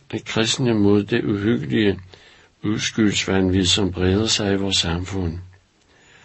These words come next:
Har du set syndens alvor, konsekvenser og pris?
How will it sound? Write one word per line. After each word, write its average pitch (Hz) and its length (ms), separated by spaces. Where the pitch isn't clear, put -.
Har 107 140
du 104 140
set 120 420
syndens 107 520
alvor, 113 640
konsekvenser 101 840
og 98 60
pris? - 560